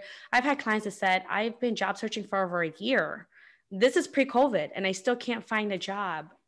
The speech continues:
I'm like, "Okay, well, tell me what you have been doing, and I'll tell you why you haven't gotten the job." 'Cause there's a lot of work that goes into it.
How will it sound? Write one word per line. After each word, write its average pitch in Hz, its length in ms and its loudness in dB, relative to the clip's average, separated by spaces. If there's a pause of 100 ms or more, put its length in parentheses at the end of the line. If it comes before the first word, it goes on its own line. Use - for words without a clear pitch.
(400)
I'm 214 80 -12
like, 226 140 -4
"Okay, 269 380 0
well, 202 380 4 (520)
tell 302 160 2
me 339 100 6
what 294 140 6
you 262 140 2
have 220 260 0
been 190 180 -2
doing, 233 640 -2
and 196 160 -2
I'll 175 140 2
tell 190 180 -2
you 190 140 2
why 165 260 2
you 165 140 2
haven't 151 260 -6
gotten - 260 -8
the - 80 -14
job." - 300 -10 (460)
'Cause 262 100 0
there's 269 180 4
a 285 60 6
lot 202 320 4
of 185 80 0
work 190 220 2
that 170 160 -2
goes 160 240 -4
into 185 420 -6
it. 82 200 -8